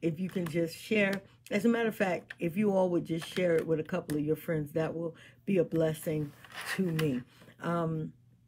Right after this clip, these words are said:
I just wanna say before I go into everything, thank you guys.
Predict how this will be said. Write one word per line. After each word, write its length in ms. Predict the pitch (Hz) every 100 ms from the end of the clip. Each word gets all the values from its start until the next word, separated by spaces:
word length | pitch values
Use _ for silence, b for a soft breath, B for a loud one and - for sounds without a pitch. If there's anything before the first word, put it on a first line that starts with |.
| _ _ _ - - - _ _
I 120 | - 240
just 280 | 269 254
wanna 240 | - 220 190
say 340 | - 190 170
before 320 | 160 160 202
I 100 | 180
go 180 | 165 165
into 260 | 160 147 -
everything, 520 | 151 135 - 165 156 - B B B B B -
thank 300 | - 254 269
you 60 | 214
guys. 600 | 165 165 151 156 156 -